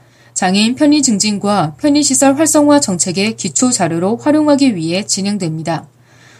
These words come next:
올해 조사 대상 시설은 천삼백서른 건으로 이천십삼 년 조사한 팔백아흔세 건보다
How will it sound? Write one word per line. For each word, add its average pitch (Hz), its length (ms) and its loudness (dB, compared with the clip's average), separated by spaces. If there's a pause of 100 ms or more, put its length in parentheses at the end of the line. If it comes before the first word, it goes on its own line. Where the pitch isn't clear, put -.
(120)
올해 247 260 2
조사 254 300 2
대상 233 320 0
시설은 185 580 -2
천삼백서른 285 960 0
건으로 170 420 -2 (440)
이천십삼 285 600 2
년 277 160 4
조사한 190 560 0
팔백아흔세 262 840 0
건보다 180 560 0